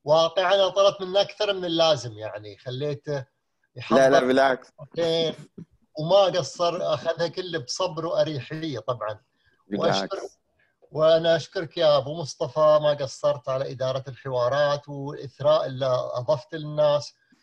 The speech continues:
Speaker 1: وأشكر كل الحضور وكل من ساهم في ذلك. وعمومًا اعذرونا إذا صار في تقصير، ونلتقي معكم في الغد إن شاء الله مع الدكتورين خالد الممتن والدكتور محمد، آه، ال-،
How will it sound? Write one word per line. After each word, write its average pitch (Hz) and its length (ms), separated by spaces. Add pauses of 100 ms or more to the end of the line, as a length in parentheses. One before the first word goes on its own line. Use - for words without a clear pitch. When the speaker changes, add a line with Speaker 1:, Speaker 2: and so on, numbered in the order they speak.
(280)
Speaker 1:
وأشكر 185 460
كل 208 320
الحضور 127 560 (100)
وكل 180 340
من 156 180
ساهم 139 480
في 135 140
ذلك. 107 440
وعمومًا 165 560
اعذرونا 147 460
إذا 135 160
صار 127 240
في 131 160
تقصير، 135 640 (520)
ونلتقي 151 640
معكم 143 560
في 139 140
الغد 131 360
إن 139 100
شاء 151 280
الله 147 380 (340)
مع 117 160
الدكتورين 147 880
خالد 151 440
الممتن 170 680 (240)
والدكتور 156 800 (380)
محمد، 156 760
آه، 117 640
ال-، 107 260